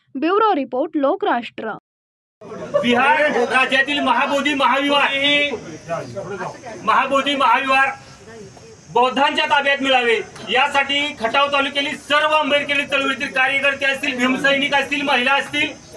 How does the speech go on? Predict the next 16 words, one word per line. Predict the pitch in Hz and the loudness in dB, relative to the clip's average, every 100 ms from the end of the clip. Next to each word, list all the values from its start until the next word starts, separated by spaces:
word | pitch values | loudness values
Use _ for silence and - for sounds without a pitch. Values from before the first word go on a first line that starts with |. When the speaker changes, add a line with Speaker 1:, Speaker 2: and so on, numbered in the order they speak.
| 214 - - - - 175 | -16 -16 -20 -20 -16 -2
Speaker 2:
माता | 220 269 | -2 0
भगिनी | 277 262 269 285 | 2 2 2 0
असतील, | 285 247 285 285 277 | 0 0 -2 -4 -6
सर्व | - 285 320 320 302 | -4 0 2 2 0
सर्वपक्षीय | - 294 311 311 262 302 | 0 0 0 0 -2 0
संघटने, | 294 277 262 190 - - - - - | 0 0 0 -2 -4 -16 -20 -16 -2
काही | - 285 277 | 0 0 -4
काही, | - - 247 269 | -12 -2 -2 -2
अ, | 233 247 214 202 196 196 196 | -2 0 2 2 2 0 -4
सोसायटीचे | - - - 247 240 262 269 | -10 -14 -2 0 2 0 0
संचालक, | 262 269 262 269 269 | 0 0 2 2 0
चेअरमन | 262 262 269 | 0 2 2
अशी | 277 269 | 0 -2
सर्व | 269 320 330 311 | -4 0 2 2
सर्व | 254 294 330 | 2 0 2
पक्षाचे | 320 311 285 247 214 | 0 0 -2 -2 -6